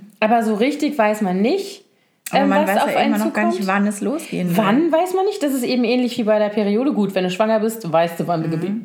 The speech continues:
Speaker 1: wann du niederkommst ungefähr, ne? Aber, ähm, was mir auffällt ist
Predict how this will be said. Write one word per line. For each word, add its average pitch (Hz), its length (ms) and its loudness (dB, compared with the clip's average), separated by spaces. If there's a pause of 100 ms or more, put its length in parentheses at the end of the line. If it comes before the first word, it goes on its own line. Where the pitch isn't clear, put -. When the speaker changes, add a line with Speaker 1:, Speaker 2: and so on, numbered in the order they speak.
Speaker 1:
wann 190 160 2
du 180 220 -2
niederkommst 269 880 2
ungefähr, 285 640 2
ne? 254 160 2 (640)
Aber, 226 460 4 (100)
ähm, 220 400 2 (480)
was 233 180 0
mir 214 220 2
auffällt 311 340 0
ist - 380 -4